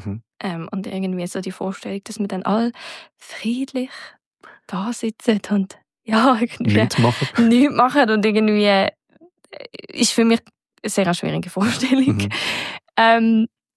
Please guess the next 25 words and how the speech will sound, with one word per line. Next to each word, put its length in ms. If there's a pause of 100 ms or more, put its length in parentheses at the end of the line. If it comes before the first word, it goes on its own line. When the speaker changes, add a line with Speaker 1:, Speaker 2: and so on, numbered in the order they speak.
(200)
Speaker 2:
genau, 400
und 260
was 260
ich 60
glaub, 140
das 100
Schönste 440
fände, 380
ist, 360
wenn 260
so, 400 (1800)
also 180
ich 60
glaub 160
da, 120
dass, 320
dass 140
es 60
einen 120
Himmel 280
gibt 160
und 120
dass 160
es, 80
äh, 280